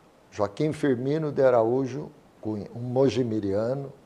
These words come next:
Essa turba enfurecida desce a Rua do Comércio, hoje é a Rua Francisco Glicério,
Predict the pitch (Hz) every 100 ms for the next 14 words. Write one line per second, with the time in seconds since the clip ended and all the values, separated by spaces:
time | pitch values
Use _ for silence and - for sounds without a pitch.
0 | _ - - - - - - - - -
1 | - 202 202 220 - 214 247 196 180 170
2 | 170 151 - 202 208 143 180 220 208 -
3 | 160 123 143 165 147 143 135 131 131 123
4 | - - - 160 185 143 165 160 131 143
5 | 151 151 143 123 - 175 175 156 139 139
6 | - - 107 95